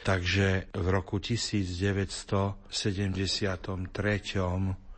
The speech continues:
mu bol odobraný štátny súhlas. Medzi tým sa však stali niektoré také veci,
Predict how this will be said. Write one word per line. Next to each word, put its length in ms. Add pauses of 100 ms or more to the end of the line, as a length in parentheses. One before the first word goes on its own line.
(300)
mu 80
bol 240
odobraný 800
štátny 640
súhlas. 880 (320)
Medzi 320
tým 240
sa 160
však 320
stali 400
niektoré 640
také 480
veci, 320